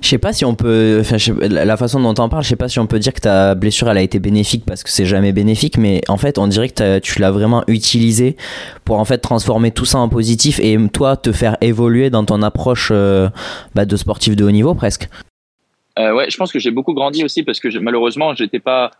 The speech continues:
Speaker 2: bah, j'avais du mal à contrôler mes nerfs déjà et, euh, donc j'ai énormément appris de ce côté-là, travaillé de ce côté-là et j'étais pas quelqu'un de patient. Et là, j'ai vraiment découvert ce que c'était la patience. Parce qu'au début, quand on te dit, euh, « Bon, bah là, pendant trois, quatre mois, tu vas pas jouer au bad », waouh, euh, l'annonce, elle,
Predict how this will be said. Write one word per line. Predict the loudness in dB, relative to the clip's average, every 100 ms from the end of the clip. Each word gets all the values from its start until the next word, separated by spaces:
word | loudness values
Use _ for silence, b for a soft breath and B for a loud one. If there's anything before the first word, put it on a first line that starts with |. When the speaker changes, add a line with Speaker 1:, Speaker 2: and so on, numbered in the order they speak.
| _
Speaker 2:
bah, | -4 -2
j'avais | -2 -2
du | -2
mal | -2
à | -2
contrôler | -6 -6 -4 -2
mes | -2
nerfs | -2 -2
déjà | -2 -2 -2 -2
et, | -4 -2
euh, | -2 -2 -2 -6 -10 _ _
donc | -10 -4
j'ai | -2 -2 -4
énormément | -4 -4 -4 -4
appris | -4 -6
de |
ce | -6
côté-là, | -6 -4 -4 -4
travaillé | -4 -4 -4
de |
ce | -6
côté-là | -6 -4 -4 -6 _ _ -10
et | -6
j'étais | -4 -4
pas | -4 -4
quelqu'un | -4 -6
de | -6
patient. | -8 -6 -8 -8 -6
Et |
là, | -4 -2
j'ai | -4
vraiment | -4 -4
découvert | -4 -4 -4 -4
ce |
que | -6
c'était | -8 -4
la | -4
patience. | -4 -6 -8 -10 -16 _ _ _ -10
Parce | -6
qu'au | -4
début, | -4 -2 -4
quand | -4
on | -6
te | -6
dit, | -6 -2 0
euh, « | -2
Bon, | -2 -4
bah | -2
là, | -2
pendant | -2 -6 -6
trois, | -6 -4
quatre | -6
mois, | -6
tu | -8 -6
vas | -4
pas | -4
jouer | -2 -2
au |
bad », | 0 -2 -4 _ _ _ _ _ _ _ _ -4
waouh, | -2 0 -2 -2
euh, | 0 0
l'annonce, | 0 -2 -4 -6
elle, | -4